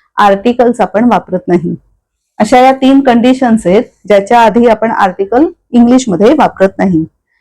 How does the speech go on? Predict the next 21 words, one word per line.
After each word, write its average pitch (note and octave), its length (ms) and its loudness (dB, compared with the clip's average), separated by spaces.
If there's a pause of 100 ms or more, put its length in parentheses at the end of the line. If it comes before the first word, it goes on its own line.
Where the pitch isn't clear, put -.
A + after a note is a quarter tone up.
(220)
a B3 180 2 (100)
किंवा B3 180 2 (160)
an G#3 140 0
किंवा A3+ 180 0 (100)
the A3+ 120 4 (240)
यातलं G#3+ 240 0
काहीच C4 340 0
नाही G3 180 0
वापरत. F3 340 -2 (460)
वेगळे A#3 400 2
शब्द B3+ 240 -2
for C4 280 0
example A3 520 -2 (160)
some A3 240 0 (300)
असे G3 180 0
वेगळे A3 340 2
शब्द C4 240 -2
काही A#3 220 0
काही G#3 180 -2
ठिकाणी G3+ 340 -2
चालतात. A3+ 420 -2